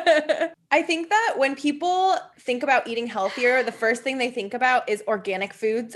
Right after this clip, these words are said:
and that you have to buy everything organic. And while, you know,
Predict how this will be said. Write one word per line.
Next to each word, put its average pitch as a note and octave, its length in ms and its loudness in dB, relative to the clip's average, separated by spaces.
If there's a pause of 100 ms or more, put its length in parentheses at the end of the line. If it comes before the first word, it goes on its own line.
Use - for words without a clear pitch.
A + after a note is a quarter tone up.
and G#3+ 180 -2
that G#3 120 0
you A3 60 -6
have G3 240 -4
to A#3 80 -6
buy G3+ 260 0
everything G#3 420 -4
organic. G3+ 540 -4 (480)
And C4+ 280 4
while, A4 560 4
you G4+ 140 0
know, C#4+ 320 0